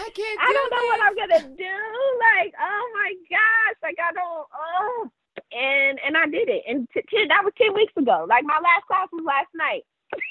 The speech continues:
Speaker 1: <laughs>
Speaker 2: <laughs> See?
Speaker 1: And I'm here.
Speaker 2: See?
Speaker 1: And I'm still living,
Speaker 2: Right,
Speaker 1: okay?
Speaker 2: you're still living, and it was
Speaker 1: <laughs>
Speaker 2: great. And
Speaker 1: I'm
Speaker 2: I,
Speaker 1: still living.
Speaker 2: the students learned so much from you, because first, I
Speaker 1: Oh,
Speaker 2: know
Speaker 1: they
Speaker 2: you,
Speaker 1: did.
Speaker 2: yeah, I know
Speaker 1: Mm-hmm.
Speaker 2: you made it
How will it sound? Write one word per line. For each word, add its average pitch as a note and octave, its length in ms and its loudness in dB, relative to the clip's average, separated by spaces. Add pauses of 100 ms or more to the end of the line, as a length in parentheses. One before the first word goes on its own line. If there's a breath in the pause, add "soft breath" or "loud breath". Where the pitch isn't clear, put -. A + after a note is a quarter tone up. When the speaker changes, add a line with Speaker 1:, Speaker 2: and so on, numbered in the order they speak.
Speaker 1:
<laughs> D4 680 2 (120)
Speaker 2:
<laughs> - 80 -12
See? C4 380 0
Speaker 1:
And D4+ 140 4
I'm E4 180 6 (100)
here. A3 280 -8 (140)
Speaker 2:
See? A3+ 80 -12 (120)
Speaker 1:
And A#3+ 100 0
I'm F4 160 0 (100)
still F4 260 -4
living, A#3+ 480 -2
Speaker 2:
Right, C#4+ 420 2
Speaker 1:
okay? - 80 -4
Speaker 2:
you're D4 120 -2 (160)
still C4+ 240 2
living, A#3 420 2 (100)
and A#3 200 -2
it A#3 120 -4
was A3+ 180 -8
Speaker 1:
<laughs> E3 120 -14
Speaker 2:
great. G#3+ 260 -6
And G#3+ 200 -10
Speaker 1:
I'm C#4+ 260 -6
Speaker 2:
I, G#3+ 120 -2
Speaker 1:
still D#4 140 4
living. C4 320 2
Speaker 2:
the A3+ 120 0
students C4 440 -6
learned A3 360 -2
so G#3 320 -2
much F#3+ 360 -4
from F#3+ 200 -4
you, G3 140 -8
because G3 320 -8
first, G#3+ 260 -2
I D4 180 4
Speaker 1:
Oh, - 40 2
Speaker 2:
know G#3 80 0
Speaker 1:
they E4 140 6
Speaker 2:
you, E4 100 -2
Speaker 1:
did. D4 460 2
Speaker 2:
yeah, C#4+ 460 2
I B3 60 0
know D#4 180 0
Speaker 1:
Mm-hmm. F4+ 80 0
Speaker 2:
you C#4 80 -10
made A3 280 -8
it F#3+ 100 -12